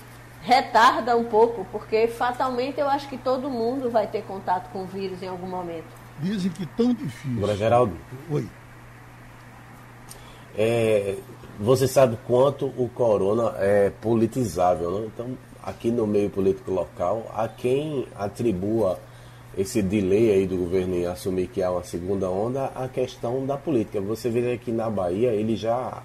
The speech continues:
Speaker 3: falam abertamente que há uma segunda onda,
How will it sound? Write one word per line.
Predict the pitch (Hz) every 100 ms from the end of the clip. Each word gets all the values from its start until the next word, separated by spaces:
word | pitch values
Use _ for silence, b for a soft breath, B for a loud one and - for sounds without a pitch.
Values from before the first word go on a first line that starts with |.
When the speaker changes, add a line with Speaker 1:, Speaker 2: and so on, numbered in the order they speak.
| -
Speaker 3:
falam | - 107 110
abertamente | 95 90 127 - 95 98 104
que | - 90
há | 101
uma | 127
segunda | - 101 110 107
onda, | 90 101 135